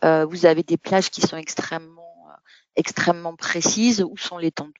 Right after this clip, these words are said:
pause, où sont les temps dans lesquels on va être en contact avec les clients, où sont les temps où on va faire de l'administratif, et cetera. Donc là, effectivement, dans un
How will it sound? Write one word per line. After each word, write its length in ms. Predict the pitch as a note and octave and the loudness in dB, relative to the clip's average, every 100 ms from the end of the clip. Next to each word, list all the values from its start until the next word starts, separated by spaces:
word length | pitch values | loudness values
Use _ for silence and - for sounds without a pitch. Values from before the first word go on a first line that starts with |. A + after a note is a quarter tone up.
| - | -6
pause, 360 | A#3 A#3 G3+ | -4 -4 -6
où 80 | F3+ | -14
sont 240 | - E3+ | -18 -10
les 160 | E3+ D#3 | -2 -2
temps 240 | - F3 | 4 2
dans 180 | F3 D#3 | 2 -4
lesquels 400 | D#3 D#3 - F3 | -6 -6 2 2
on 100 | D#3 | 0
va 140 | D3+ D#3 | -2 -2
être 180 | - | -2
en 40 | D4+ | -8
contact 400 | F3+ F#3+ G#3+ - | -12 -2 0 4
avec 280 | F3+ E3+ E3 | 2 2 -4
les 60 | |
clients, 360 | - - F#3+ A3+ | -8 0 0 0
où 100 | G3+ | -4
sont 160 | - | -12
les 120 | E3 D3 _ _ | -6 -6 _ _
temps 240 | A3 G#3+ G#3 | 2 2 0
où 260 | F3 D#3+ | -16 -14
on 40 | D#3+ | 2
va 140 | D#3+ | 2
faire 300 | - A3+ G#3+ | 4 4 4
de 80 | F3+ | 6
l'administratif, 840 | E3+ F3+ F3 E3+ - D#3+ - A3 | 2 2 -6 -14 -10 -10 -8 -12
et 60 | F#3+ | -2
cetera. 380 | - F3+ E3 - - - - - - | 0 2 2 -2 -4 -4 -2 -4 -10
Donc 220 | F3+ F3+ - | -12 -2 6
là, 200 | A#3 - | 8 8
effectivement, 680 | G3 A3 G3+ - G#3 G#3+ G3+ | 2 0 -8 -10 -12 -16 -8
dans 280 | E3 D#3+ | -6 -2
un 100 | E3 | -2